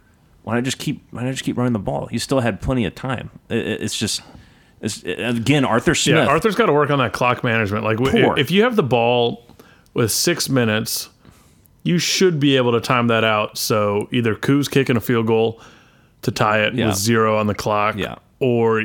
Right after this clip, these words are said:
Speaker 2: you get that touchdown with them not having enough time to do anything.
Speaker 1: Yeah, it, it just doesn't make sense why it's like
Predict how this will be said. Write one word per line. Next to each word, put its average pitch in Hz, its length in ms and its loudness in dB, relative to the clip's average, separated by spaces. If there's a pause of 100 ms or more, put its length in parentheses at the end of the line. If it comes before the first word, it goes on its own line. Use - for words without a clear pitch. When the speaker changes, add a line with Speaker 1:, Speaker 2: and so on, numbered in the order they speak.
Speaker 2:
you 123 180 -2
get 110 220 -2
that 107 200 0
touchdown 101 420 -2
with 95 160 -6 (180)
them 104 200 -2
not 98 180 -2
having 95 200 -4
enough 92 220 -6
time 95 280 -6
to 95 100 -6
do 98 140 -6
anything. 107 180 -4
Speaker 1:
Yeah, 69 180 -6 (320)
it, 120 180 -6
it 117 100 -4
just 110 220 -4
doesn't 110 280 0
make 98 160 -4
sense 98 340 -4
why 92 160 0
it's 87 180 -6
like 82 280 -6